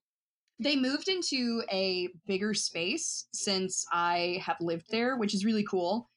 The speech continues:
Um, but they have, like, the most incredible desserts on the planet. Their truffles are bonkers good.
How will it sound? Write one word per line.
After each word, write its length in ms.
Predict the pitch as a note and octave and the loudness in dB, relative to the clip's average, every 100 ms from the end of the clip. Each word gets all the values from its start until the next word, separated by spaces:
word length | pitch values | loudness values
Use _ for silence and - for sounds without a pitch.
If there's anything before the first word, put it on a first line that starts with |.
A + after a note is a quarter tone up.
| _ _ _ | _ _ _
Um, 600 | G#3+ G#3 F#3+ F#3 F#3 F#3 - _ _ _ - E3 | 2 4 4 4 2 -2 -6 _ _ _ -12 -6
but 300 | - A3 F3 D#3 _ | 0 2 2 0 _
they 180 | G3+ G#3+ | 2 2
have, 360 | A3+ B3+ B3 | 4 2 2
like, 340 | A3 G3+ F#3 - _ _ - | 2 2 2 -2 _ _ -4
the 140 | G3+ | 2
most 600 | G#3 F#3+ F#3 G3 G#3 - - | 4 4 2 0 0 -4 -2
incredible 920 | C4 B3 - G3 G3 G3 G3 G3 G3+ G3 - | -4 -2 -2 -2 0 -2 0 -2 -4 -10 -4
desserts 720 | F3+ E3+ E3+ E3+ - - - - | -4 0 -2 -2 -4 -4 -4 -4
on 140 | F3 | -4
the 80 | D#3+ | -4
planet. 520 | - E3+ F3 G3 A#3 | -4 -4 0 0 0
Their 140 | F#3 F3 | 0 -2
truffles 640 | - F3 E3+ G#3 A3 G#3+ - | 0 0 0 0 0 -2 -2
are 400 | F3 F3 F3 F3 _ _ _ _ _ - E3+ D#3+ | 0 2 0 -2 _ _ _ _ _ -6 -6 -2
bonkers 800 | F3+ F3+ G3+ G#3 F#3+ F#3 E3+ E3 | 2 4 4 2 2 2 0 -2
good. 480 | E3 D#3 D3 D3 D#3+ | -2 0 -2 -2 -6